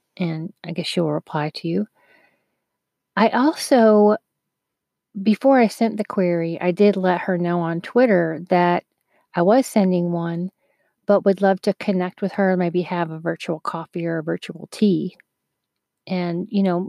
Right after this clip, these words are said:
no matter if I sent one in, no matter if she accepts it, wants to represent me, I'm still gonna have a coffee or a tea for maybe thirty minutes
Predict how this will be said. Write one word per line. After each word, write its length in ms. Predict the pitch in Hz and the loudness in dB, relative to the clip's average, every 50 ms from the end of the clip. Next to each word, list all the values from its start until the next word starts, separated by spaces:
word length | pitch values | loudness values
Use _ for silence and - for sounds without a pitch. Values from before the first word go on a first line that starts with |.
| 190 - | -6 -2
no 160 | - 208 196 196 | 2 2 4 4
matter 300 | 208 208 202 202 202 185 | 4 4 2 2 2 0
if 160 | 202 196 - | 0 0 2
I 100 | 196 196 | 0 0
sent 220 | - - 214 175 185 | 0 0 -2 0 0
one 220 | 185 190 190 208 | 0 0 2 2
in, 180 | 233 233 226 214 | 4 4 4 4
no 100 | 196 185 | 4 4
matter 340 | 185 185 185 180 180 175 | 4 2 2 4 2 2
if 160 | 170 175 180 - | 2 0 -2 -4
she 260 | - - 185 120 123 | -4 -4 -2 -2 -4
accepts 420 | - - - 247 233 - - - | -4 0 2 2 2 2 0 -2
it, 160 | 202 196 - | 0 0 0
wants 300 | 180 175 175 170 - - | 0 -4 -4 -4 -6 -10
to 140 | - - 185 | -12 -8 -6
represent 460 | 175 180 180 - 185 180 208 226 208 | -4 -4 -4 -4 -2 2 2 2 2
me, 280 | 185 185 180 180 180 - _ - _ _ _ _ _ _ _ _ | 2 0 0 0 -2 -4 _ -20 _ _ _ _ _ _ _ _
I'm 140 | - 262 285 | 2 2 2
still 240 | - - - 415 370 | 2 2 2 2 4
gonna 220 | - 349 277 262 | 4 4 4 4
have 360 | 233 190 226 208 202 196 196 196 | 2 4 4 4 4 4 2 0
a 100 | 202 - | -2 -4
coffee 460 | - - 202 208 202 - 214 202 208 | 0 0 0 0 0 0 0 2 2
or 160 | 196 180 180 | 2 2 0
a 60 | 180 | 0
tea 300 | - - - 262 269 262 | -2 -2 -2 0 0 0
for 380 | - - - 190 175 180 175 175 196 _ - | 0 0 0 0 2 2 0 -2 -4 _ 0
maybe 240 | 208 196 190 185 196 | 0 2 2 2 0
thirty 340 | - - 196 180 180 165 170 | 0 2 2 2 2 0 -4
minutes 580 | 170 165 160 156 190 247 - - - - - | -4 -4 -4 -2 -2 -4 -4 -6 -14 -20 -20